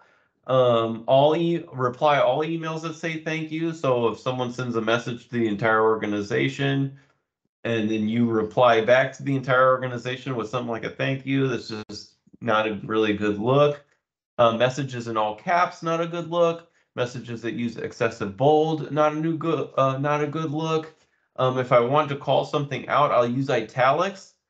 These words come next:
which is like a softer way of making something stand out. That's a trick for use bold, 'cause you can't go without using bold. So italics is the way I use it. I never really use red or colors like that.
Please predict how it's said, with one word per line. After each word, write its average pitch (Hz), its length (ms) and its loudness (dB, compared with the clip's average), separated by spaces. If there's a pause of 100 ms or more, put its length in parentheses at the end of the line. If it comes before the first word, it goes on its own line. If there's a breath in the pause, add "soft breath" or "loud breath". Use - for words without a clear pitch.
(160)
which 127 180 -10
is 120 140 -6
like 120 220 0
a 104 120 -2
softer 123 560 2
way 117 240 0
of 117 120 -4
making 117 340 -6
something 120 420 -6
stand 113 380 -4
out. 120 240 4
That's 113 160 -8
a 104 80 -10
trick 117 320 -6
for 113 120 -8
use 110 180 -6
bold, 113 280 0
'cause 110 140 -8
you 113 80 -10
can't 117 300 -2
go 113 180 2
without 104 320 0
using 104 380 -4
bold. 104 480 -4 (340 soft breath)
So 107 300 2
italics 101 640 2
is 98 140 -6
the 98 80 -6
way 101 160 0
I 98 100 2
use 101 300 -4
it. 104 160 2
I 101 80 4
never 110 300 0
really 107 420 -2
use 104 240 -4
red 104 420 2
or 101 300 0
colors 104 340 0
like 98 260 -2
that. 104 420 4